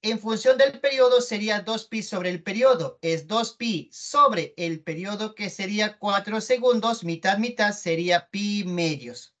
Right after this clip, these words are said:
W es pi medios radianes por segundos. <laughs> Entonces ya tengo W, pi medios radianes por segundo. Ahora, si yo tengo W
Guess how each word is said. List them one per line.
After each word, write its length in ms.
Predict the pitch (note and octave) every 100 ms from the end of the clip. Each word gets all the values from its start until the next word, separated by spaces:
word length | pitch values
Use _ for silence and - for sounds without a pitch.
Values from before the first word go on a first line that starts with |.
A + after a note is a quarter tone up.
| _ _ _ _ _ _ _ -
W 420 | F#3 G3 A3 F3+
es 140 | D3
pi 240 | - A#3 A#3
medios 540 | A3 A3+ A3 A#3 A#3+
radianes 640 | E3 D#3+ D#3+ F#3+ F3+ D3 -
por 340 | A#3 D4+ - _ _ _ _
segundos. 1080 | - - - F3 D#3 E3 G#3 E3+ A#2 A2+ -
<laughs> 160 | - -
Entonces 340 | F3+ A3 G3 G3+
ya 180 | B3
tengo 320 | B3 A#3+ A3+ F#3
W, 560 | F3 E3 F3+ C#3 A2+ - _
pi 160 | A3+
medios 460 | A3 A3+ A3 A3 G#3+
radianes 520 | E3 D#3 F3+ E3+ D3
por 380 | - G#3 E3 - _
segundo. 920 | _ - - - C#3 C3 D3+ A#2+ A2 - _ _ _ _ _ _ -
Ahora, 460 | - A#3 G#3+ D3 - _ _
si 360 | - - B3
yo 200 | C#4 F4 F4
tengo 560 | D#4 D#4 C4 G3+ D#3+ -
W 1120 | F#3+ G3 F3 C4 B3 G3+ G#3+ G#3 G#3+ D4 -